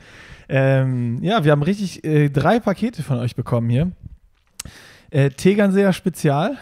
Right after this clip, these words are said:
das, äh, haben wir auch gerade schon mal direkt geöffnet, äh, weil es einfach ein saugeiles Bier ist. Dann haben wir noch, äh, ihr, ihr habt's wahrscheinlich auch schon in der Instagram-Story gesehen hier,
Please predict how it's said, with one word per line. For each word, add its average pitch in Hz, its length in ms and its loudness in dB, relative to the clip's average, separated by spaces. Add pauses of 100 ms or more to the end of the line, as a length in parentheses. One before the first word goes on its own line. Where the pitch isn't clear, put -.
das, 151 260 -2
äh, 143 180 2
haben 151 120 0
wir 151 80 0
auch 143 100 0
gerade 151 240 -4
schon 151 140 -6
mal 143 220 -2
direkt 139 280 -6
geöffnet, 151 640 -6
äh, 156 60 -10
weil 127 320 -4
es 123 100 -10
einfach 131 160 -4
ein 127 140 -4
saugeiles 131 640 -6
Bier 143 320 -4
ist. 175 200 -6 (460)
Dann 156 180 -2
haben 180 140 0
wir 170 80 2
noch, 165 320 -4
äh, 156 260 -4
ihr, 135 220 -8
ihr 135 140 -6
habt's 170 180 -10
wahrscheinlich 147 240 -2
auch 147 120 -6
schon 147 140 -8
in 135 60 -6
der 127 80 -6
Instagram-Story 117 600 -6
gesehen 113 300 -6
hier, 143 280 -6